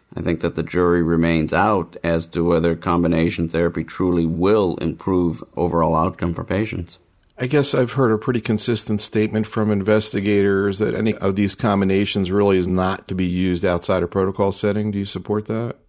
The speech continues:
Speaker 1: I would support that. I think that certain combinations, and certainly the combination of sunitinib and bevacizumab,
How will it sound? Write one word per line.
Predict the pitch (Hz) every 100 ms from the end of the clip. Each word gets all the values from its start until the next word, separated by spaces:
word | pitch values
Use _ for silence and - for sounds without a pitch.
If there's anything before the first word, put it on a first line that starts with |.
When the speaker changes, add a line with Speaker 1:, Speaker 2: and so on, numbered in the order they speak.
| _ -
Speaker 1:
I | 104
would | 113 107
support | - - 95 90
that. | 87 82 78
I |
think | 85 87 82
that | 87 85 82
certain | - 95 95
combinations, | 92 90 85 85 80 - 82 80
and | 82 82 82
certainly | 87 - 87 87
the | 82 80
combination | 82 85 85 80 82 87 - 82 82
of | 82 80
sunitinib | - 87 82 82 92 85 82
and | 69 82
bevacizumab, | 85 80 71 - 101 110 92 80 76